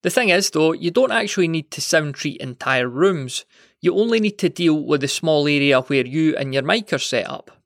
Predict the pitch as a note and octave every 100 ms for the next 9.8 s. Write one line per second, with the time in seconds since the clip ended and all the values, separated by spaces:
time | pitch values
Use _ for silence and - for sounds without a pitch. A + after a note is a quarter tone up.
0 | _ _ - A#3 - B3 F#3 E3+ - D#3+
1 | - D#3+ D3+ - C3+ - C3 C3 C3 C3
2 | - - F3 - C#3 B2 - - _ -
3 | - - - - E3+ G#3 F#3+ D#3+ D3 C#3+
4 | B2+ C3 B2+ C#3+ E3 - G3+ G3+ - -
5 | B2+ C3 C#3 - C3 - C3+ - C3 B2+
6 | E3+ G3 - _ - - - C#3 C#3+ D3+
7 | G3 G#3 A#3 F3 D#3 - C#3+ C#3+ C3+ -
8 | - - - D#3+ E3 C#3+ B2 - C#3 -
9 | B2 - - C3 D#3+ C3+ A#2